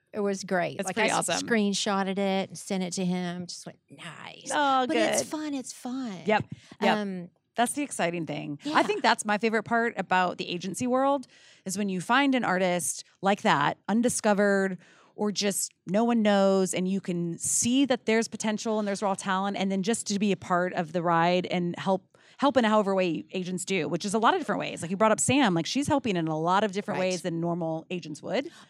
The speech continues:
Speaker 1: Almost mothering her
Speaker 2: Yeah.
Speaker 1: in a way.
Speaker 2: Yeah.
Speaker 1: Just, you know, and I
Speaker 2: Connecting
Speaker 1: can't
Speaker 2: the
Speaker 1: stop talking about
Speaker 2: dots.
Speaker 1: that fashion too.
Speaker 2: Yep.
Speaker 1: Just bringing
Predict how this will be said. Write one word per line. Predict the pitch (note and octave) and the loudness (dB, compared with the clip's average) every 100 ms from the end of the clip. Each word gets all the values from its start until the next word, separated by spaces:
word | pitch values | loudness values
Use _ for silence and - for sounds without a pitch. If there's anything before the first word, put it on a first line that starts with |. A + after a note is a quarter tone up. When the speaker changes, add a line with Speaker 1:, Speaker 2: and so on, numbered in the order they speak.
| - | -6
Speaker 1:
Almost | C4 D4 - - _ - | -4 -4 -4 -8 _ -12
mothering | G3+ F#3+ F#3 E3 C3+ C#3 | -6 -4 -4 -6 -12 -10
her | - | -4
Speaker 2:
Yeah. | G#3 D#4 - | 0 0 -2
Speaker 1:
in | E3+ | -6
a | D3+ | -8
way. | D3 D3 - | -8 -10 -8
Speaker 2:
Yeah. | B3+ E4+ | -4 -2
Speaker 1:
Just, | F#3+ E3+ - - _ | -4 -6 -8 -18 _
you | F3 | -10
know, | C#3 D3+ - _ - | -10 -14 -20 _ -6
and | A3 | -2
I | A3+ | 0
Speaker 2:
Connecting | - | 0
Speaker 1:
can't | A#3+ | 0
Speaker 2:
the | G#3+ | 2
Speaker 1:
stop | A3+ | 2
talking | A3+ G#3+ G3 | 2 2 0
about | F3+ | -2
Speaker 2:
dots. | F3+ | -2
Speaker 1:
that | D#3 | -6
fashion | - F3+ E3 - D3 | -4 -6 -4 -8 -10
too. | C#3+ E3+ | -10 -2
Speaker 2:
Yep. | F#3+ - - - | -2 -2 -6 -14
Speaker 1:
Just | F3 | -14
bringing | - F3 D3 | -8 -8 -8